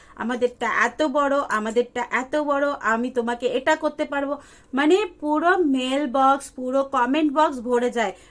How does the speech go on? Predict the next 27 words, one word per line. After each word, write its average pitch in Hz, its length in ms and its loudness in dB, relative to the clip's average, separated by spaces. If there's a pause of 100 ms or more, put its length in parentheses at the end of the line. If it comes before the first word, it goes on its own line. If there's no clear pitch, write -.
মানে 320 200 0
সার 349 680 2
একটা 302 340 0
ভিডিওর 254 440 -2
নিচে 320 380 -2 (300)
কমেন্ট 262 380 0
আসে, 277 300 -2 (120)
"আমারটা 254 420 -4
এত 214 280 -4
বড়, 302 300 2 (100)
আমারটা 214 540 -4
এত 254 200 -4
বড়, 320 280 2 (220)
আমারটা 226 500 -4
এত 196 200 -8
বড়।" 190 220 -6 (340)
তো - 60 0
আজকে 254 480 -2
বলতে 269 340 -2
চলেছি 262 460 -4 (260)
বড় 247 320 2
হলে 320 280 0 (200)
কি 294 200 -2
হয়। 247 340 2
তো 277 100 -2
ভেবে 294 320 0
নাও 392 300 4